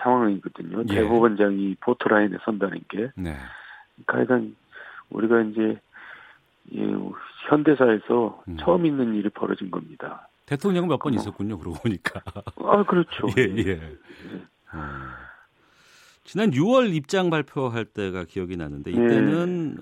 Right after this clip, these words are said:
Speaker 2: "나는 부적절하게 개-, 재판에 개입한 적이 없다"고 당당한 단호한 입장이었는데, 이번에는 뭐 "책임을 안고 가겠다." 입장이 좀 바뀌었어요. 이 이유는 뭐라고 보십니까?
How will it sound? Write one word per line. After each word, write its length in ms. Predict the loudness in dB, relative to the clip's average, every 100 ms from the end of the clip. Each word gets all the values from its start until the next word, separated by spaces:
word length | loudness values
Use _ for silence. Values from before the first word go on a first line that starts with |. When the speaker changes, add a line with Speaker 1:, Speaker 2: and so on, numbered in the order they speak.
| -10 -2
Speaker 2:
"나는 240 | 0 0
부적절하게 520 | -2 -6 -4 -6 -6
개-, 140 | -6 -8
재판에 340 | -8 -4 -4
개입한 320 | -2 -6 -4 -6
적이 180 | -2
없다"고 420 | -2 -2 -2 -4 -2
당당한 520 | 0 2 2 0 -2
단호한 440 | 0 2 2 2
입장이었는데, 480 | 0 -2 -6 -6 -4
이번에는 520 | -4 -2 -2 0 0
뭐 100 | -2
"책임을 360 | -4 -14 -8 -4
안고 280 | -4 -4 -8
가겠다." 460 | -8 -10 -8 -8 -10 -20 -20 -8
입장이 360 | -8 -4 -4 -4
좀 100 | -8
바뀌었어요. 720 | -12 -6 -6 -4 -4 -4 -2
이 240 | -2 2
이유는 280 | 2 2 2
뭐라고 260 | 0 -2 -6
보십니까? 580 | -8 -10 -14 -16 -20